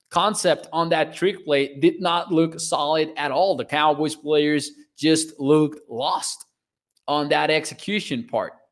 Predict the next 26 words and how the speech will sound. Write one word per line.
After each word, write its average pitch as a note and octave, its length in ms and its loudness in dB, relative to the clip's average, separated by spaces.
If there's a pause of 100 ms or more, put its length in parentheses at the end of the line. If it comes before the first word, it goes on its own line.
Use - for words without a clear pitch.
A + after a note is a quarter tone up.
(640)
I D3 180 2
actually G3 300 2
wanted D#3+ 360 0
to D#3 100 -4
load D3+ 260 4
up D#3+ 180 4
the D3 80 -8
clip, F3 320 -4
but C#3+ 80 -2
I C#3 100 0
forgot C#3+ 580 -4
to C3 100 -10
do C#3+ 200 2
so. C3 320 2
It's C3+ 180 -2
on D3 160 -4
my B2+ 120 -2
Twitter, D#3 580 -2 (180)
at D#3 260 2
Mau D3 220 4
N C#3+ 160 -2
F B2+ 160 -6
L, D3+ 180 2
if B2+ 180 -2
you C3+ 240 -2
wanna C3+ 440 -2